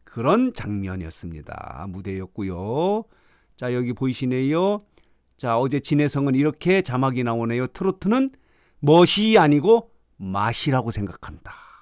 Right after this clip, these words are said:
멋진 얘기입니다. 멋으로 트로트를 부르면 안, 안 됩니다. 트로트는 맛을 내야 시청자들이 공감을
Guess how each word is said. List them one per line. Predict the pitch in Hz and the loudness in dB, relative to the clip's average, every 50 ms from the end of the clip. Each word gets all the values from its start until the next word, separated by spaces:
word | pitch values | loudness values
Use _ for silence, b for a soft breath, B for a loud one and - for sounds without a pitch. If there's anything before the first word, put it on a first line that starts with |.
| b b b b b b b b b _ _ | b b b b b b b b b _ _
멋진 | - 110 113 - - 123 120 117 | -10 -10 -10 -6 -2 -2 0 0
얘기입니다. | 113 110 123 117 117 117 110 113 104 101 101 104 110 123 135 156 180 196 240 B B B B B B B B | 0 0 -2 -2 -2 -2 -2 -2 -2 -2 -4 -4 -4 -4 -4 -2 -2 -4 -6 B B B B B B B B
멋으로 | 117 120 127 131 - 143 131 131 - | -6 -2 -2 -2 -2 -2 -4 -4 -4
트로트를 | - 143 139 123 - - 131 123 | -4 -8 -8 -8 -8 -8 -8 -8
부르면 | 104 117 117 113 110 110 | -6 -6 -6 -6 -6 -6
안, | 107 110 110 107 107 - _ - | -6 -6 -6 -8 -8 -10 _ -10
안 | - 113 113 | -8 -8 -6
됩니다. | 110 107 110 107 104 101 139 147 143 b b b b b b _ | -6 -6 -6 -6 -6 -4 -4 -4 -4 b b b b b b _
트로트는 | - 156 160 156 156 - 151 165 175 180 175 _ _ | -8 -6 -6 -6 -6 -4 -2 -2 -2 -2 -4 _ _
맛을 | - 104 104 110 107 120 120 - - 165 175 160 | -12 -6 -6 -4 -4 -4 -6 -6 -6 -4 -2 -2
내야 | 117 101 104 104 117 151 180 202 208 - _ _ _ _ _ _ _ _ _ _ _ | -2 -4 -6 -4 -2 -4 -4 -4 -6 -12 _ _ _ _ _ _ _ _ _ _ _
시청자들이 | _ - - 113 - - 127 117 110 110 101 90 - 101 123 139 147 | _ -20 -20 -16 -8 -4 -4 -2 -2 -2 -4 -6 -6 -6 -4 -4 -4
공감을 | 143 - - 101 101 95 92 92 87 85 85 76 | -4 -6 -8 -6 -6 -6 -8 -8 -8 -10 -12 -12